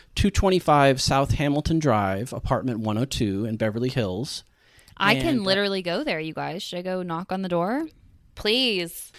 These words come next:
Speaker 1: We talked to the agent down there, and she said, you know, when this woman took possession of the condo, it was a white box, hardwood floors. That's what this woman got six years ago. But over the past few years, she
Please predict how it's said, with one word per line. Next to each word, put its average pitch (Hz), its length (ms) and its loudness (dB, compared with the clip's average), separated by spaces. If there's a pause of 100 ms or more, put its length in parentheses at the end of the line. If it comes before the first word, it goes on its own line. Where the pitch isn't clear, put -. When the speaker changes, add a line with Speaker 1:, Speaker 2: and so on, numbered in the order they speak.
(200)
Speaker 1:
We 185 100 -4
talked - 320 -4
to - 60 -12
the - 180 -8
agent 165 380 -2
down 117 260 -2
there, 113 420 -2 (100)
and 127 340 -2
she 156 400 -4
said, 147 380 0
you 196 80 4
know, 120 300 0
when 160 500 2 (180)
this 143 240 0
woman 135 320 2
took - 220 -2
possession 131 400 -2
of 135 180 -6
the 135 100 0
condo, 113 600 -2 (280)
it 196 140 2
was 160 200 2
a 139 80 2
white 117 360 -2
box, - 580 -4 (260)
hardwood 120 380 -4
floors. 120 680 -6 (240)
That's 151 220 6
what 185 120 4
this - 140 -2
woman 143 200 6
got 127 180 4
six - 220 -4
years 196 200 0
ago. 107 280 -2 (160)
But 139 240 8 (160)
over 202 280 4
the 147 120 -4
past 131 320 4
few 127 120 -4
years, 185 240 -4
she 165 680 -4